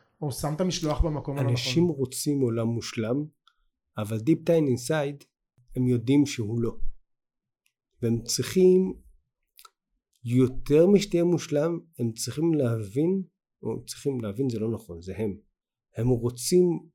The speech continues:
Speaker 2: לדעת שאתה, כמי שחטפת ביקורת, מקשיב, אומר שהם צודקים,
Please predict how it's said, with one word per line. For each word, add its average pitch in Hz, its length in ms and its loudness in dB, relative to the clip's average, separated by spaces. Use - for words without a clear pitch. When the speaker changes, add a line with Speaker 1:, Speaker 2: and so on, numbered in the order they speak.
Speaker 2:
לדעת 139 640 -4
שאתה, 123 560 0
כמי 127 240 2
שחטפת 139 600 -4
ביקורת, 131 680 -2
מקשיב, 143 680 2
אומר 139 340 10
שהם 135 380 0
צודקים, 135 680 0